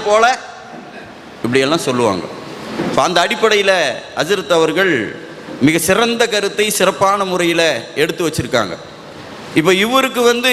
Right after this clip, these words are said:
இவரும் இப்ப அந்த மீடியா துறையில இருக்காரு, அவருக்கு துணையா இருக்கிற இன்னொருத்தர் இருக்காரு, அவரும் அதே தான், சுன்னத் ஜமாத் மீடியா. இவரும் அந்த பத்திரிகை துறை மாதிரி மீடியா துறையில இருக்கிறவர் தான் இவருக்கு பதில் சொல்ல வர்றாரு. இவர் கரெக்டா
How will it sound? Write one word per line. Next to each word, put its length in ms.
இவரும் 420
இப்ப 180
அந்த 240
மீடியா 280
துறையில 300
இருக்காரு, 340
அவருக்கு 400
துணையா 400
இருக்கிற 260
இன்னொருத்தர் 480
இருக்காரு, 320
அவரும் 260
அதே 160
தான், 140
சுன்னத் 320
ஜமாத் 400
மீடியா. 320
இவரும் 360
அந்த 180
பத்திரிகை 440
துறை 180
மாதிரி 180
மீடியா 280
துறையில 320
இருக்கிறவர் 380
தான் 220
இவருக்கு 300
பதில் 280
சொல்ல 240
வர்றாரு. 260
இவர் 200
கரெக்டா 400